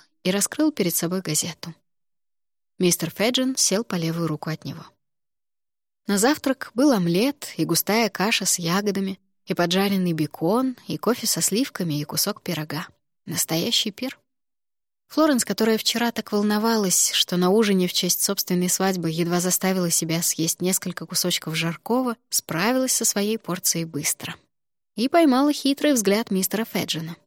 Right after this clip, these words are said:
Впрочем, тот быстро отвернулся и сделал вид, что кофейник интересует его больше.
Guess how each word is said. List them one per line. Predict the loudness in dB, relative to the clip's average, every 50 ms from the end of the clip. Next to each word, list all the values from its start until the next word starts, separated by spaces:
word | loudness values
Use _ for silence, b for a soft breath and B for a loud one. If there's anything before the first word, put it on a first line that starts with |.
| _ _ _ _ _ _ _ _ _ _ _ _ _ _ _ _ _ _ _ -20
Впрочем, | -14 -4 0 0 0 2 0 -2 -2 0
тот | 0 0 0 2
быстро | 2 0 0 0 0 -2
отвернулся | -2 -2 -2 -2 -2 0 0 0 0 0 0 0
и | 0 0
сделал | 2 2 2 4 4 2 2 2
вид, | 0 -2 -2 -2 -4
что | -4 -4 -4 -4 -6
кофейник | -8 -8 -4 -2 0 0 0 0 -2 -2
интересует | -2 -2 -2 -2 0 -2 0 0 -2 -4 -4
его | -6 -6 -6 -6
больше. | -6 -6 -10 -8 -6 -6 -6 -6 -8